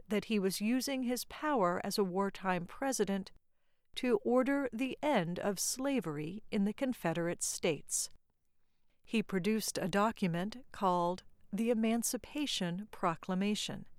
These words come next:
It said that enslaved people in the rebelling states were forever free. Historians note that the act was important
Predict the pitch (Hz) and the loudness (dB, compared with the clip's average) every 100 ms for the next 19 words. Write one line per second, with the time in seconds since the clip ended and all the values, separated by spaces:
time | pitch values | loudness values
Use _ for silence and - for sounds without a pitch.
0 | - - - - - - - - - - | -20 -20 -20 -20 -20 -20 -20 -20 -6 -2
1 | 269 - - 311 208 190 - 220 214 214 | 0 0 2 4 4 0 0 0 2 2
2 | 208 - 214 226 240 214 - - 254 165 | 2 0 0 2 0 -2 -6 -4 -2 -2
3 | 165 180 196 185 196 175 175 175 165 165 | -2 -2 0 0 2 0 0 0 -2 -4
4 | - - 165 202 - - - - - 196 | -6 -2 -2 -2 -4 -4 -4 -10 -10 2
5 | 247 240 233 - - 220 - 202 185 208 | 4 2 -2 -14 -2 0 2 0 0 -2
6 | 208 - 226 202 151 180 156 - - - | -2 -6 -4 -2 -4 -8 -16 -16 -18 -20
7 | - - - - - - - - 311 - | -20 -20 -20 -20 -18 -16 -16 -2 0 2
8 | - 359 370 330 277 - 220 214 208 - | 2 2 2 0 -2 2 4 4 0 -6
9 | - - 202 208 - 214 220 - - 208 | -8 -2 -2 -2 0 0 0 -4 -2 0
10 | 208 190 190 - 269 269 285 285 - | 2 0 -2 -2 0 0 -2 -6 -8